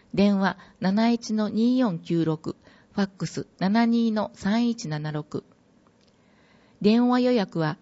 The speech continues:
予約日の九時から十二時。定員八人を超えた場合は抽選、先着順ではありません。係争中のもの、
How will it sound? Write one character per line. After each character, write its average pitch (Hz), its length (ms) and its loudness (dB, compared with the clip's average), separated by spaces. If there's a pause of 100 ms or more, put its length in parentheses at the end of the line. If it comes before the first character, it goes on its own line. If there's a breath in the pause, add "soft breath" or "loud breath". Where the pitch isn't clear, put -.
(120)
予 190 80 4
約 226 260 2
日 214 140 -2
の 151 120 -4
九 254 160 -6
時 247 120 -2
か - 120 -4
ら 143 120 -2
十 160 240 -2
二 196 180 -2
時。 - 160 -12 (1000 soft breath)
定 262 260 6
員 254 220 0
八 226 280 -4
人 233 240 0
を 156 140 -6
超 165 80 0
え 170 80 0
た 170 100 -4
場 160 220 0
合 156 160 -2
は 151 180 -4 (180)
抽 214 200 2
選、 180 380 -4 (560 soft breath)
先 233 300 2
着 233 220 -2
順 220 240 -2
で 233 80 -2
は 208 120 0
あ 156 80 0
り 160 100 -4
ま 160 140 -4
せ 147 160 -4
ん。 139 100 -6 (1040 soft breath)
係 262 160 6
争 254 260 2
中 240 240 -2
の 226 140 0
も 214 100 -2
の、 208 200 -4